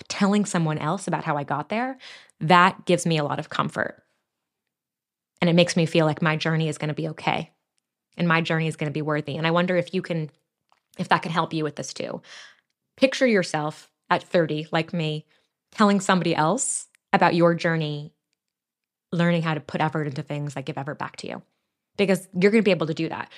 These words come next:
You're not only gonna have the inner circle that I describe, but you're actually gonna be able to look back at this period of your life and see that it was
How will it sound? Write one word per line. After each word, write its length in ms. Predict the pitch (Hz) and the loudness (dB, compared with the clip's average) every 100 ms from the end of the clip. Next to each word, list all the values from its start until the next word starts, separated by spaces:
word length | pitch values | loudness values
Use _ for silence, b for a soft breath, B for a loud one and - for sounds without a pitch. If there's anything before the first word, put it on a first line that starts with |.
| B | B
You're 140 | 196 | 0
not 140 | 208 208 | 0 2
only 260 | 185 185 | 0 0
gonna 160 | 165 151 | -2 -4
have 300 | 156 156 143 | -2 -2 -2
the 100 | 151 | -6
inner 160 | 156 139 | -4 -4
circle 320 | 151 - 151 | -8 -6 -4
that 100 | 151 | -4
I 80 | 143 | -6
describe, 680 | - - 147 147 220 247 - b b b - | -10 -8 -6 -4 -4 -6 -12 b b b -8
but 100 | 180 | -2
you're 80 | |
actually 300 | 196 196 - | 0 -2 -6
gonna 160 | 175 165 | -4 -2
be 160 | 160 156 | -2 -2
able 160 | 147 | -4
to 180 | 135 151 | -8 -10
look 260 | 139 170 - | -6 -6 0
back 260 | 180 269 285 | 0 0 -8
at 100 | - | -8
this 140 | 190 | -10
period 320 | - 180 170 | -6 -4 -2
of 80 | 151 | -4
your 140 | 143 | -6
life 480 | 143 160 294 - - _ b b b b | -6 -6 -8 -10 -20 _ b b b b
and 140 | 190 170 | -2 2
see 160 | 208 | 4
that 120 | 175 | 4
it 120 | 170 170 | 4 2
was 400 | 170 160 - | 0 0 -8